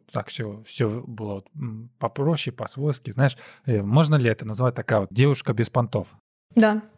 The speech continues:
Speaker 1: А можно тогда уточнить, тогда следующий, исходя из этого вопроса. Если ты начнешь зарабатывать еще больше,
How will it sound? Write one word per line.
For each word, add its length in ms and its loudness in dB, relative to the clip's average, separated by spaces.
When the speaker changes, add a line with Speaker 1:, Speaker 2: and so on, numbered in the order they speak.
Speaker 1:
А 160 4
можно 380 6
тогда 540 0
уточнить, 540 -6
тогда 240 0
следующий, 880 -2
исходя 300 -6
из 100 -4
этого 240 -4
вопроса. 380 -6
Если 200 4
ты 120 -4
начнешь 320 0
зарабатывать 540 -2
еще 280 0
больше, 400 -12